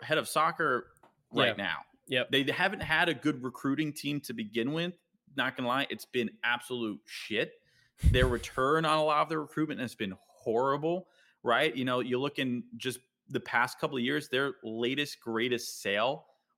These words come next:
Speaker 1: was Kyle Walker, and that was five years ago for fifty million. Everyone else has left for less than fifteen or for free.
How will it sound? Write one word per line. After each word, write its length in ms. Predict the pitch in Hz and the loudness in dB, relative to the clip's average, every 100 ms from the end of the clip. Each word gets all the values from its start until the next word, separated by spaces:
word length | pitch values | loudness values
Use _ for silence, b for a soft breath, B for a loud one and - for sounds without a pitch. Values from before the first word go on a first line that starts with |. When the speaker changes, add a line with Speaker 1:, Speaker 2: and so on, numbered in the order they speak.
| - | -2
Speaker 1:
was 340 | 120 110 98 | 0 0 -2
Kyle 480 | - - 139 123 98 | -6 0 2 2 0
Walker, 580 | 95 113 135 - 80 - _ _ _ | 0 2 0 -4 -6 -6 _ _ _
and 160 | - 107 | -4 0
that 220 | 123 135 | 2 2
was 520 | 135 120 113 104 101 - - | 2 2 2 -2 -8 -10 -2
five 340 | 117 123 120 | 0 0 -2
years 280 | 110 131 139 | -2 -4 -4
ago 240 | 156 160 | -2 -2
for 180 | 160 120 | -2 -6
fifty 420 | 113 135 131 143 | -4 -4 -2 -2
million. 440 | 131 127 147 160 175 - _ _ | -2 0 0 -2 -6 -12 _ _
Everyone 300 | 139 170 165 | 4 4 4
else 180 | 160 160 | 2 0
has 180 | 139 123 | -4 0
left 360 | 135 139 - | 2 2 -4
for 100 | - | -2
less 340 | 120 131 143 - | 0 2 0 -2
than 180 | 160 139 | -2 -2
fifteen 800 | - 147 139 - 147 165 175 160 | -2 -4 -4 -6 -6 -4 -4 -2
or 180 | 127 127 | -2 -2
for 280 | - 123 110 | -4 -8 -8
free. 560 | - - 165 175 - | -10 -4 -2 -2 -6